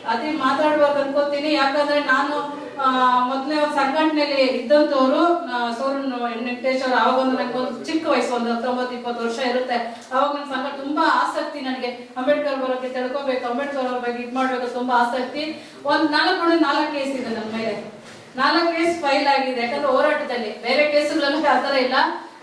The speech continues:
ಇದೇ ವಿಧಾನಸೌಧ ಮುಂದೆ ಅಶ್ಲೀಲವಾಗಿ, ಆ, ಒಳಗಡೆ ಏನು ಮಿನಿಸ್ಟ್ರುಗಳು ಒಂದು ಅಶ್ಲೀಲ ಚಿತ್ರ ನೋಡುವಾಗ ನಾವು ಅದಕ್ಕೆ ಮುತ್ತಿಗೆ ಹಾಕಿ ನಾವು ಒಂದು ಪರ್ಕೆ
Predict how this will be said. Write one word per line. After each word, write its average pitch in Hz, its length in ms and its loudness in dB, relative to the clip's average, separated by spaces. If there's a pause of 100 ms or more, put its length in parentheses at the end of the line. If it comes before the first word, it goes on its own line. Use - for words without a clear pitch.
(100)
ಇದೇ 330 140 0
ವಿಧಾನಸೌಧ 330 600 0
ಮುಂದೆ 294 720 0
ಅಶ್ಲೀಲವಾಗಿ, 294 1040 0 (220)
ಆ, 277 220 4
ಒಳಗಡೆ 320 440 4
ಏನು 302 160 0
ಮಿನಿಸ್ಟ್ರುಗಳು 285 1040 0
ಒಂದು 254 140 0
ಅಶ್ಲೀಲ 262 320 2 (220)
ಚಿತ್ರ 311 180 -4
ನೋಡುವಾಗ 277 500 2 (420)
ನಾವು 277 180 2
ಅದಕ್ಕೆ 294 240 0
ಮುತ್ತಿಗೆ 311 340 -6
ಹಾಕಿ 302 380 0
ನಾವು 269 240 0
ಒಂದು 254 160 -2
ಪರ್ಕೆ 277 600 0